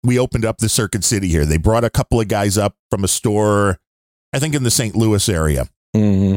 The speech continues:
Speaker 1: that had been opened to be like, you know, train us on what to do.
Speaker 2: Right.
Speaker 1: And of course, Circuit City would put all the crap in the ad,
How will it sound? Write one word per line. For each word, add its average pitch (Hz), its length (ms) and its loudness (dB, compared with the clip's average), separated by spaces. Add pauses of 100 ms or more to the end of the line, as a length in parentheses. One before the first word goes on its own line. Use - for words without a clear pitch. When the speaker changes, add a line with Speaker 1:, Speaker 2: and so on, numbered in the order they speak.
Speaker 1:
that 104 180 -2
had 117 220 -2
been 95 160 -2
opened 87 460 -2 (320)
to 156 40 -4
be 143 60 -4
like, 113 220 -2
you 127 60 2
know, 85 100 -2
train 180 420 -2
us 101 260 0
on 104 160 0
what 104 200 0
to 104 100 0
do. 85 360 -2 (520)
Speaker 2:
Right. 98 300 0 (320)
Speaker 1:
And 139 80 0
of 120 100 -6
course, 185 340 2 (600)
Circuit 170 240 -2
City 175 340 2
would 135 300 0
put 147 240 0 (360)
all 147 380 2
the 131 100 -2
crap 147 460 -4
in 127 140 0
the 117 200 2
ad, 80 360 -4